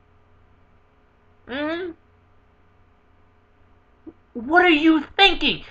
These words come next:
Okay, now my other question is this. Now, let's see. They're gonna bring him to Raw as Bryan Danielson. Now what? Are they gonna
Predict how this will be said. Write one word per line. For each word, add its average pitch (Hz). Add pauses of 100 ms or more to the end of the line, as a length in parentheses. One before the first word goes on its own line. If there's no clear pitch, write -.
(320)
Okay, 277 (120)
now 285
my 277
other 294
question 240
is 226
this. - (340)
Now, 220
let's 185
see. 156 (260)
They're 165
gonna 240
bring 320
him 311
to 247
Raw 247
as 175
Bryan 254
Danielson. 214 (280)
Now 262
what? 135 (1300)
Are 180
they 185
gonna 208